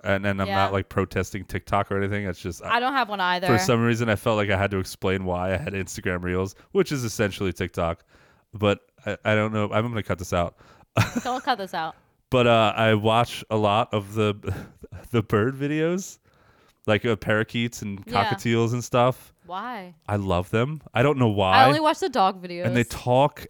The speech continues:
Speaker 1: and they're, like, super loving animals, and I really want a bird now.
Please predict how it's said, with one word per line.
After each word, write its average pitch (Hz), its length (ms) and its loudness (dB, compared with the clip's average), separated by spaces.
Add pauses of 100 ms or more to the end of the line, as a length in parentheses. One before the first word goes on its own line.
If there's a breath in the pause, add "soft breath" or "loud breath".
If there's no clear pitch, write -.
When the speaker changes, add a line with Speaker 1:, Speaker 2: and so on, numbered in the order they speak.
Speaker 1:
and 113 180 -2
they're, 117 140 4
like, 110 180 4
super 123 480 0
loving 113 400 2
animals, 120 560 0
and 107 80 0
I 98 60 4 (240)
really 107 440 2 (180)
want 98 180 0
a - 20 2
bird 98 340 0
now. 139 340 -2